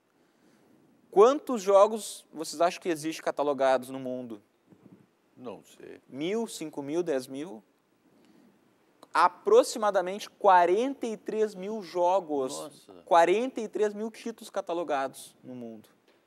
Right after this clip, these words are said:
Speaker 2: Quarenta e três mil?
Speaker 1: Quarenta e três mil. E a cada ano só cresce, obviamente, né? Se nós compararmos com o futebol,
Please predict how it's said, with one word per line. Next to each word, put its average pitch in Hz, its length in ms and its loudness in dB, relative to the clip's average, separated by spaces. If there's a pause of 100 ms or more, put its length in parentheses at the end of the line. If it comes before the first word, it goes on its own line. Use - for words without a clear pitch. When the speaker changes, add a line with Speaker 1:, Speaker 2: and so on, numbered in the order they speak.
(220)
Speaker 2:
Quarenta 151 420 -8
e 175 60 -10
três 147 260 -14
mil? 127 320 -10
Speaker 1:
Quarenta 165 460 4
e 208 80 -10
três 185 260 -4
mil. 131 340 -8 (280)
E 160 120 2
a 180 60 4
cada 175 300 2
ano 160 320 2
só 202 180 -4
cresce, 185 400 -2
obviamente, 123 640 -8
né? 95 200 -14 (1040)
Se - 160 -16
nós 175 220 0
compararmos 180 640 2
com 160 120 -14
o - 20 -10
futebol, 151 760 0